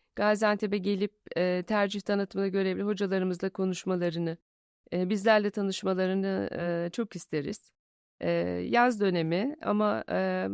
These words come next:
zaman zaman akşam tercih tanıtım dönemi sonrasında da gelen öğrencilerimiz oluyor. E, yirmi beş Temmuz'la birlikte tercih tanıtımlar da başlayacak sistemde.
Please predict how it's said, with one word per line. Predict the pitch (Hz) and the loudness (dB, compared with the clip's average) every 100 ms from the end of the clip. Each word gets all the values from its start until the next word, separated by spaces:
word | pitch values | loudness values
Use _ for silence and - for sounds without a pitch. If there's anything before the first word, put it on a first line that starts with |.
| 196 | -4
zaman | 190 202 208 | -2 2 2
zaman | 202 208 202 | 0 0 0
akşam | - 196 - 196 208 - _ _ | -2 -4 -4 -4 -4 -8 _ _
tercih | - 202 202 208 | 2 2 2 -2
tanıtım | 214 202 196 202 | 0 0 -2 -2
dönemi | 196 196 202 | 0 0 -2
sonrasında | - 202 202 196 202 196 | -2 -2 -2 -2 -2 -2
da | |
gelen | 185 190 185 | 0 0 2
öğrencilerimiz | 185 180 180 175 170 175 170 170 | 2 2 0 -2 -2 -2 -2 -2
oluyor. | 170 160 175 233 349 _ _ _ _ | -2 -2 0 -2 -4 _ _ _ _
E, | 185 180 | -2 0
yirmi | 196 226 220 214 | 2 2 2 2
beş | 226 214 - - | 0 -2 -6 -6
Temmuz'la | 208 185 180 170 175 | -2 0 0 0 0
birlikte | 175 170 165 233 | 2 -2 -2 -4
tercih | - 202 185 190 | 0 0 0 -2
tanıtımlar | - 190 175 - 180 175 165 160 | -2 -2 -2 -2 0 0 0 -2
da | 151 | -4
başlayacak | 151 151 - 131 101 - | -4 -6 -10 -8 -8 -8
sistemde. | - 170 - 165 147 151 123 | -12 -12 -6 -4 -2 -2 -4